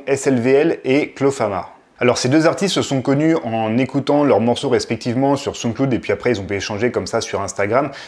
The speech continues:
Ce qui est bien, c'est qu'avec les statistiques tu peux voir, euh, qui, euh, quels artistes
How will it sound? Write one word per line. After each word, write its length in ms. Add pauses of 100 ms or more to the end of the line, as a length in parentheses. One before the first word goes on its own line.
Ce 100
qui 80
est 60
bien, 220
c'est 120
qu'avec 280
les 360
statistiques 580
tu 100
peux 100
voir, 380
euh, 140 (100)
qui, 320 (400)
euh, 360
quels 240
artistes 460